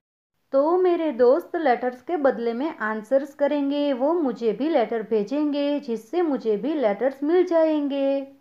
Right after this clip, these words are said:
तो बच्चों, ये थी आपकी पोएम What's in the Mailbox। अब हम करेंगे इसके वर्ड मीनिंग्स।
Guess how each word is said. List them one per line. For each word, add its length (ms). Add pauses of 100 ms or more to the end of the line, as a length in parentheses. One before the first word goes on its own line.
(800)
तो 120
बच्चों, 560
ये 180
थी 180
आपकी 300
पोएम 500 (120)
What's 400
in 140
the 80
Mailbox। 840
अब 200
हम 160
करेंगे 440
इसके 380
वर्ड 300
मीनिंग्स। 760